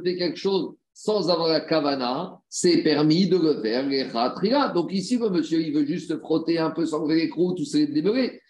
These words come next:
Il veut pas du tout faire tomber les cheveux. Très bien. Alors, si tu me dis que la Recha de la Mishnah, il va comme Rabbi Shimon,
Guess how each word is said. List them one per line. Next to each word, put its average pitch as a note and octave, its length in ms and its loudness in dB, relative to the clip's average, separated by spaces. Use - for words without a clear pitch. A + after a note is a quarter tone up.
Il F3+ 100 2
veut F#3 140 2
pas F#3 100 0
du F3+ 160 0
tout F#3 140 -2
faire - 180 -2
tomber D#3 220 -2
les D#3+ 100 0
cheveux. A3+ 440 -2
Très D3 140 -2
bien. F#3 260 -2
Alors, C#3+ 220 -2
si - 160 -4
tu F#3+ 100 -2
me D#3 60 0
dis C#3 120 2
que C3+ 80 -4
la C3+ 120 0
Recha C3+ 400 0
de C3+ 60 -2
la C3 100 -2
Mishnah, C#3 440 -2
il B2 120 0
va C3+ 140 0
comme C3+ 260 0
Rabbi B2+ 320 2
Shimon, D#3 680 0